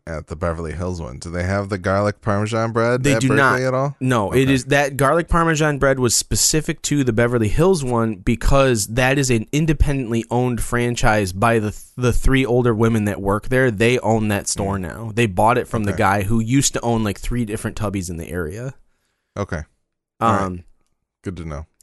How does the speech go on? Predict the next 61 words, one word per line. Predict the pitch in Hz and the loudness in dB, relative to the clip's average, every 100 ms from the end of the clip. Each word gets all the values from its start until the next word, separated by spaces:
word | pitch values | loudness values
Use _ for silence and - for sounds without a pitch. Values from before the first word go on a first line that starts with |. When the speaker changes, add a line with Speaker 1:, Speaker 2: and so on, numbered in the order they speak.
| - | -4
Speaker 2:
and | 123 139 | 0 2
then | 143 143 139 123 - - _ _ - | 2 2 0 -2 -6 -12 _ _ -8
what | 131 | -4
else | 123 - | -4 -4
was | 120 | -4
I | 110 | -4
gonna | 110 104 | -4 -6
say? | - 101 98 104 | -2 0 0 0
Oh, | 135 117 | 4 4
about, | 117 139 156 | 4 2 4
yeah, | 143 | 2
so | 107 160 139 - - - - _ - | 2 2 2 -2 -14 -14 -16 _ 0
let | 170 | 4
me | |
explain | 196 - 175 165 | 4 2 0 2
to | |
you | 151 | 2
how | 131 113 | 4 2
fat | - 127 | 2 2
I | 110 117 | 4 2
am | 85 90 - - - - - - | 0 -2 -4 -6 -8 -16 -16 -2
and | 113 113 - | 0 0 -2
my | 113 117 117 | 2 4 4
typical | 107 - 135 117 110 | 0 0 0 0 0
mindset | 104 104 107 107 104 | 2 2 2 0 0
regarding | 104 101 98 | 0 2 0
food | 90 110 95 | -2 0 2
in | 101 | 2
general. | 104 101 95 92 | 0 0 -2 -4
Speaker 1:
<laughs> | 120 | -2
Speaker 2:
Some | - 170 | 0 2
of | |
these | 185 151 | 2 2
evenings | 165 165 147 123 | 0 2 2 2
when | 127 | 0
I've | 117 | 2
gone | 127 131 | 2 2
into | 123 | 2
work | 113 120 120 | 2 2 2
late, | 110 120 113 - | 0 2 2 2
I, | 110 | 2
I'll | 98 113 | 4 2
roll | 107 120 120 | 4 4 4
through | - 123 | 4 2
McDonald's | 113 101 101 107 101 104 | 2 0 0 0 -2 -2
and | 92 | 0
grab | 95 95 | 0 0
some | - 85 | -2 -6
food, | - 95 82 | -4 -4 -2
right? | 87 98 - - | -2 -2 -4 -6
'Cause | 117 95 - | -6 -6 -4
it's | 107 - | -4 -2
like, | 107 98 | 0 0
Speaker 1:
Mm-hmm. | 90 | 0
Speaker 2:
I | 95 | -2
haven't | 127 131 | 0 0
eaten | 139 127 | -2 -2
dinner | 120 113 | 0 2
yet. | 120 117 | 2 0
I'm | 92 | 0
starving. | - - 113 110 113 110 | -4 2 2 4 0 -2